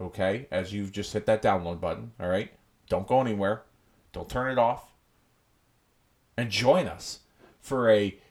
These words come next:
King of the Ring Trading Places series edition of Kicking Out at Two. I'm your host, Dave Rosenbluth.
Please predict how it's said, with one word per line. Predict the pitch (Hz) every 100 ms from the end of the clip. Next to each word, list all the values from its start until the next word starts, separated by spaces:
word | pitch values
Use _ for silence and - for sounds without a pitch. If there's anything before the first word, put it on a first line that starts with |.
| _
King | - - 208
of | 220 165
the | 156
Ring | 131 151 175 185 175 - _
Trading | - - 139 156 170
Places | 170 - 139 - 143
series | - 139 127 131 117
edition | 101 107 117 - 127 - _ _ -
of | 120 -
Kicking | - 101 98
Out | 92 92
at | 101
Two. | - 90
I'm | 110
your | 117
host, | 120 110
Dave | 117 110
Rosenbluth. | 104 101 107 101 101